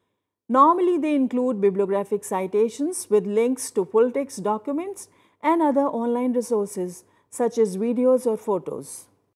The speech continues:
Virtual libraries also serve as gateways to information resources on science, management, and policy for researchers,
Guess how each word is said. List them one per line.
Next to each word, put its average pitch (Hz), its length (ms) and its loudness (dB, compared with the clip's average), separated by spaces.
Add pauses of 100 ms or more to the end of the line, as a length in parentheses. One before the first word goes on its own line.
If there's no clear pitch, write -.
(180)
Virtual 285 380 2
libraries 262 720 0
also 339 460 2
serve 247 400 0
as 190 220 -2
gateways 220 600 2
to 214 80 -2
information 202 640 -6
resources 226 760 -2 (260)
on 208 240 -2
science, 233 640 -2
management, 226 720 -4 (340)
and 302 280 -2
policy 269 500 2
for 254 180 2
researchers, 220 800 0